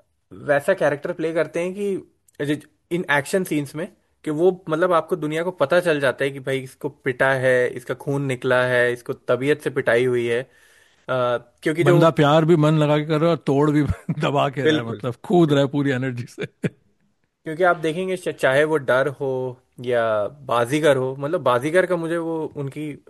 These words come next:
Speaker 1: last का वो scene बड़ा, like, अच्छा लगता है, जो दिलीप ताइल ऊपर आते हैं वो रॉड <laughs> लेके और फिर वो पूरा उनके मुंह से खून निकल रहा है और वो दांतों में खून लगा है और हंस रहे हैं। तो यहाँ पे भी आप देख सकते हैं कि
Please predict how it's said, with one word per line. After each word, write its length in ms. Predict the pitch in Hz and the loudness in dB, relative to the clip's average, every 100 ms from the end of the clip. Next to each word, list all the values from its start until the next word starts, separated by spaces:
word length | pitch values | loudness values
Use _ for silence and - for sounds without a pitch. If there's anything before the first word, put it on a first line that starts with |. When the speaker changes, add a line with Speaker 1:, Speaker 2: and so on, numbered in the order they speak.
| 123 117 113 | -6 -4 -4
Speaker 1:
last 320 | 127 123 127 | 0 0 -2
का 80 | 156 | -4
वो 60 | 147 | -4
scene 260 | 156 147 | -4 -2
बड़ा, 380 | 135 143 151 135 - _ _ _ _ _ - | 2 4 2 0 -6 _ _ _ _ _ -4
like, 160 | 127 123 | -4 -2
अच्छा 280 | 123 - 160 | -6 -2 0
लगता 280 | 135 - | 0 -2
है, 140 | 131 - | -4 -4
जो 120 | 135 135 | -8 -4
दिलीप 320 | 127 127 131 | -4 -4 -2
ताइल 260 | 127 123 123 _ _ _ _ _ - | 0 0 -6 _ _ _ _ _ -12
ऊपर 240 | 127 139 | -4 0
आते 200 | 127 120 | 0 0
हैं 80 | 131 | -4
वो 60 | 127 | 0
रॉड 440 | 123 123 180 135 | 2 2 2 0
<laughs> 0 | |
लेके 240 | 135 131 | -2 0
और 140 | 143 135 | -2 -2
फिर 160 | 139 | -4
वो 200 | 131 139 | -4 -6
पूरा 420 | 139 - 147 151 147 | -6 -6 -2 0 0
उनके 260 | 143 147 | -2 -6
मुंह 260 | 135 135 139 | -6 -6 -8
से 140 | 147 | -8
खून 300 | 131 - 135 | -10 -6 -6
निकल 280 | 131 127 127 | -6 -4 -2
रहा 180 | 120 123 | 0 0
है 140 | 127 | 2
और 180 | 127 123 | 2 0
वो 140 | 117 | -2
दांतों 440 | 113 117 123 131 143 | -8 -4 -4 -4 -6
में 120 | 131 | -6
खून 240 | 127 131 | -8 -8
लगा 240 | 123 117 117 | -4 -2 -2
है 360 | 117 120 117 | -2 -2 -2
और 280 | 113 113 110 _ _ _ _ _ - | -4 -6 -14 _ _ _ _ _ -10
हंस 260 | 123 131 | -6 -4
रहे 140 | 131 123 | -2 -2
हैं। 460 | 123 120 120 117 113 _ _ _ _ - | -2 -4 -4 -6 -10 _ _ _ _ -2
तो 400 | 151 143 139 _ - | 0 2 -2 _ -4
यहाँ 280 | 175 160 214 | 0 2 4
पे 120 | 214 | 4
भी 120 | 202 | 4
आप 120 | 190 | 2
देख 200 | 160 160 | 2 -4
सकते 240 | - 156 160 | -4 -8 -6
हैं 120 | 156 | -10
कि 140 | 156 | -14